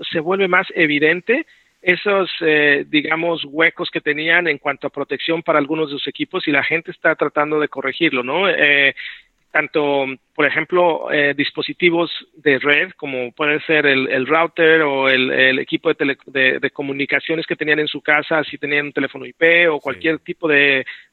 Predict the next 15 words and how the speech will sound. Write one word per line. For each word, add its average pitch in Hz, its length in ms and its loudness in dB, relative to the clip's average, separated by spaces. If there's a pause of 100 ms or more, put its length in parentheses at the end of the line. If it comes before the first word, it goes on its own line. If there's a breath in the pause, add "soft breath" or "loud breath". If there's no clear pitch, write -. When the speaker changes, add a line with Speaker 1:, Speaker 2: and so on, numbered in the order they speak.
Speaker 1:
de 147 80 -2
dispositivo, 151 760 -2 (460 loud breath)
ahora 180 260 2
le 190 60 4
están 165 240 -2
poniendo 170 580 2
al-, 147 400 -2
em, 143 440 -2 (100)
protección 170 640 0
y 180 120 2
respaldo 160 480 2
de 151 60 4
energía, 139 540 2
porque 143 640 2
efectivamente, 190 760 0